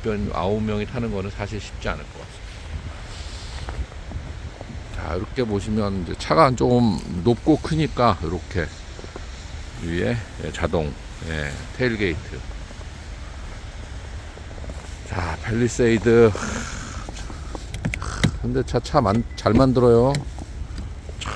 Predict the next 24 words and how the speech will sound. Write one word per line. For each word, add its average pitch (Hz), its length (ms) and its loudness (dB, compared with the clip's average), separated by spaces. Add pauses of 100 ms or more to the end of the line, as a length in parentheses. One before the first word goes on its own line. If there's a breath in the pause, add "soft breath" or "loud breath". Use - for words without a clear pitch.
(160)
뒤에 135 200 4
딱 123 400 0
의자가 120 380 6
뒤로 113 200 0
싹 - 300 -4
넘어가고. 92 640 0 (920 loud breath)
이건 170 200 4
뭐 160 280 10
옵션 190 340 6
많이 139 200 8
있는 196 160 6
것도 190 220 6
아닌데도 160 460 6
뭐 175 180 8
옵션 170 220 6
다 - 160 -2
들어가 151 300 6
있어요. 82 340 0
뭐 113 160 0
전자 113 360 6
파킹, 123 680 2
뭐 110 220 8
홀드 139 380 6
시스템, 120 840 2